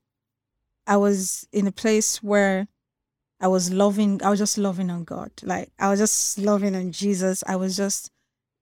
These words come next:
you know, being thankful. I was, I was looking back, you know, at everything that happened, you know, how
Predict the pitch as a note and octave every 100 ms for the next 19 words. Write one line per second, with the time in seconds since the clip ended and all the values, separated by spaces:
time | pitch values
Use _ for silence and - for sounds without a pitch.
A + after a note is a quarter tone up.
0 | - G#3 G3 F#3+ E3+ E3 A3 A3 G#3 G3+
1 | F#3 G3 _ _ _ _ _ _ B3 B3
2 | A3+ - F#3 F#3 A3 D4 - F#3+ F#3+ F#3
3 | E3+ - - - _ - G3 G3 G#3 A#3+
4 | - B3 A3+ F3 F#3+ G#3 G#3+ - - -
5 | G3 F#3 F#3 F#3 F#3+ - _ _ _ _
6 | - F#3 - A3 G#3+ A3 G#3 F#3 F#3 G3
7 | G3 - A3 A3+ G#3 F3+ F3 F#3 F3+ G#3
8 | G3 F#3+ F#3+ F#3